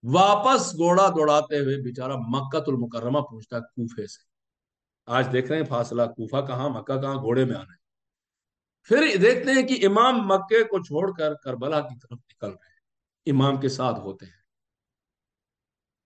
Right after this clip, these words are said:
तकरीबन इसने हमारे आज के हिसाब से तो पन्द्रह सौ किलोमीटर continuously ये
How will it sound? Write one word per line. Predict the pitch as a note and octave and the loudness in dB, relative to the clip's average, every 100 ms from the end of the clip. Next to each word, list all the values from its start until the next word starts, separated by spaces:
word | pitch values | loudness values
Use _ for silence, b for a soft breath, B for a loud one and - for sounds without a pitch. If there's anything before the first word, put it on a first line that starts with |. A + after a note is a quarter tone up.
| _ _ | _ _
तकरीबन | F3 F3 G#3+ C#4 B3+ A#3 | -2 2 2 4 2 2
इसने | A3+ F#3 G#3+ | 0 0 2
हमारे | E3+ D#3+ F#3+ G#3+ | 2 4 4 4
आज | G3+ G#3+ F3+ | 4 2 0
के | F3+ | -4
हिसाब | E3+ F3 F#3 | -2 -2 -4
से | - F3 | -4 -8
तो | - F3 | -6 -12
पन्द्रह | - G3+ A#3 G#3+ | -2 -2 2 2
सौ | G3 - G#3 A3 G#3 | 2 0 4 4 2
किलोमीटर | F3 D#3+ C#3+ C#3 C#3+ F#3+ F3 | -2 -2 -2 -4 -4 -4 -4
continuously | F3 - F3 F3 A3 C4+ G#3+ F3+ | -6 -6 -4 -4 -2 -2 -4 -6
ये | G3 | 0